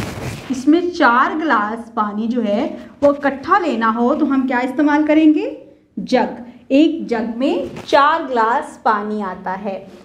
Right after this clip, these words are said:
जो एक लीटर पानी होता है, वो तकरीबन चार ग्लास होता है, ठीक है। जब हम दो कप पानी के भरते हैं, तो एक ग्लास पानी बनता है,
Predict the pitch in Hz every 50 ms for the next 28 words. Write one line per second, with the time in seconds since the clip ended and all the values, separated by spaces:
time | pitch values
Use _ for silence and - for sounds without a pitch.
0 | - _ - 254 269 254 262 247 262 294 349 359 - 320 277 277 262 - 294 294
1 | 294 285 247 226 214 220 240 247 240 214 196 202 - 226 220 220 240 254 269 339
2 | 440 381 339 294 - 285 277 285 320 320 320 302 359 339 339 - 294 233 214 208
3 | 196 190 208 202 196 - - - - 185 180 180 190 190 196 202 190 - - -
4 | 269 262 262 403 466 - 480 - - - - - - - - - - - - _
5 | - - - - - - - - - - - - 185 330 349 359 - 330 339 349
6 | 359 359 - - - - - - - - _ _ _ _ _ _ - - - 180
7 | 180 240 247 240 247 - 240 330 349 381 370 - - - - - - - - _
8 | _ _ _ _ _ _ _ _ _ _ _ _ _ - - - - - - -
9 | - - - - 247 240 240 254 277 285 330 277 285 - 185 - - 320 320 302
10 | 330 349 - - 359 - - - - - - - - - 220 220 220 220 220 247
11 | 262 269 302 277 - - - - - - 330 320 311 320 330 285 339 320 302 311
12 | 339 339 349 359 370 392 403 370